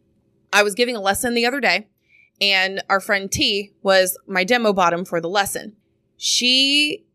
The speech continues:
is one of those people, as much as she demo bottoms for me, we have to be very careful with what I use on her,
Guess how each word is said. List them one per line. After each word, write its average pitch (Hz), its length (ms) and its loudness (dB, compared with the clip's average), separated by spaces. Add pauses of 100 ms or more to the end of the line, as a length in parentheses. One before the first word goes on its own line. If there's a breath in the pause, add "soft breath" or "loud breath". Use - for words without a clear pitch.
is 214 260 0
one 208 180 -2
of 233 100 4
those 247 220 4
people, 190 800 2
as 190 180 -2
much 202 260 0
as 320 100 -2
she 285 180 2
demo 190 440 0
bottoms 196 460 0
for 185 300 2
me, 175 380 0
we 185 200 -4
have 190 180 0
to 196 80 -16
be 208 140 -2
very 175 240 2
careful 190 360 0
with 180 180 -2
what 175 120 0
I 160 40 2
use 160 380 -4
on 233 180 2
her, 262 380 2